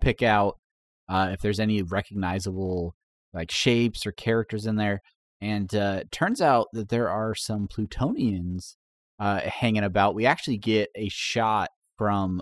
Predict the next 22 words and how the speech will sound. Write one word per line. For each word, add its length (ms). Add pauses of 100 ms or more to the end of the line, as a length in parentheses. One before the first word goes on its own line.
(140)
behind 480
one 520
inside 760 (380)
one 140
of 100
those 180
little 160
cages. 500 (400)
And 180
I 60
was 140
like, 220
"Oh, 200
wow, 380
that's 200
a 60 (160)
cool 180
thing. 240
I'll 80
throw 160
that 160
down." 260